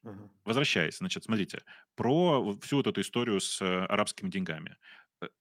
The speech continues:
Speaker 2: вы русские деньги, рус-, русские деньги с арабскими не смешиваете. Значит, русские деньги, которые он попытался получить, это была та же самая часть всей этой истории с I C O.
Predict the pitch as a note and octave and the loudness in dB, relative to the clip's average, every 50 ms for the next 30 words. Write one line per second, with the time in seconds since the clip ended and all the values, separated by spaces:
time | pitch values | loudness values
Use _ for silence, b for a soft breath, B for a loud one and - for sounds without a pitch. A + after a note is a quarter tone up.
0 | - - G#2+ A2 C3 C#3+ - - B2+ E3+ F3+ - - - A2 G#2+ D3+ G3 F3+ A#2+ | -10 -6 0 2 2 2 4 6 6 6 6 6 2 0 2 4 4 4 4 2
1 | A2+ - A2+ A#2+ C3+ - - - D#3 - - A2+ A2 F3+ G#3 F3 - - A2+ D#3+ | 2 2 2 0 2 2 2 2 2 2 0 2 4 4 2 2 0 -2 -2 -2
2 | - - - A2 G2 A2 A#2+ - - A#2 G2+ - - - - - - - - _ | -2 -2 -2 0 2 2 2 0 0 0 0 0 -2 -4 -8 -8 -10 -14 -16 _
3 | _ - F#2+ F#2 - - - - G3 F#3+ - - A#2 A2 G#2+ D3 G#3 A3 G3+ D#3+ | _ -12 -12 -10 -8 -2 4 6 6 6 4 2 0 2 4 4 4 4 4 2
4 | - - - G2+ - B2 A2+ A2 G#2 G3+ G2+ - G#2+ F#2 - A2+ G#2 G2 - F2 | 0 0 0 0 2 2 4 4 4 4 2 0 -4 -4 -2 -2 0 -2 -2 -4
5 | - F#2 F#2 - - E2+ G#2+ G#2 C#3 C#3+ C#3 A2 G2+ - C#3+ C3 G#2 G#2 - - | -4 -4 -4 -4 -4 -6 -2 -2 0 2 2 0 2 2 2 2 2 0 -2 0
6 | B2+ G#2+ F#2+ F2+ - - D3+ F3 F3+ - - - B2+ B2 - G#2+ G2+ - - - | 0 2 0 0 0 0 0 0 0 0 -2 0 0 0 0 0 -4 -2 -2 -2
7 | B2 A2+ - - - - - F#2 G#2 G2 - - G2 F#2 - - | -2 -2 -2 -4 -4 -4 -2 -2 -2 -2 -2 -4 -4 -4 -4 -6